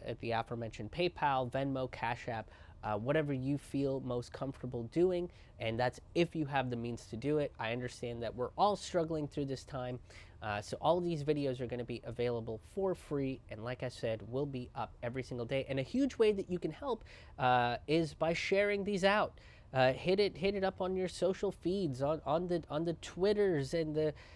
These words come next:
and the alternative social feeds and the Instagrams and the Facebooks. Just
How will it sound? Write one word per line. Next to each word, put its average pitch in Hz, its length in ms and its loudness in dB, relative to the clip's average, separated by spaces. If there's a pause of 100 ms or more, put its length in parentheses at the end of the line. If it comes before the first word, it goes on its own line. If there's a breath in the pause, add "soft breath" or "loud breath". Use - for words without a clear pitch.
(160 loud breath)
and 147 200 2
the 170 80 6
alternative 185 680 4
social 156 400 0
feeds 131 480 -2
and 147 180 2
the 165 140 2
Instagrams 147 1000 0
and 165 120 0
the 170 100 0
Facebooks. - 680 0
Just - 240 2